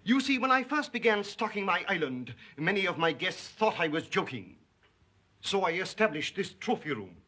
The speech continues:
I always bring them here before the hunt.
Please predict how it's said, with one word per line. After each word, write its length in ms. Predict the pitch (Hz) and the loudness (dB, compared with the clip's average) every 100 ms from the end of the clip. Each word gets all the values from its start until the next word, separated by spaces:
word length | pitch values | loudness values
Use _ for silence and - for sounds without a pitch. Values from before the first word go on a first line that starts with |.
| _ _ _ _ _ _ _ _ _ - - | _ _ _ _ _ _ _ _ _ -10 2
I 120 | 190 | 6
always 360 | 214 208 180 135 | 8 8 4 0
bring 220 | 190 190 | 0 2
them 140 | 165 | 2
here 400 | 147 143 151 123 | 0 0 0 0
before 320 | 117 139 175 143 | -2 -2 0 0
the 80 | |
hunt. 440 | 131 165 117 - | 0 -4 -4 -12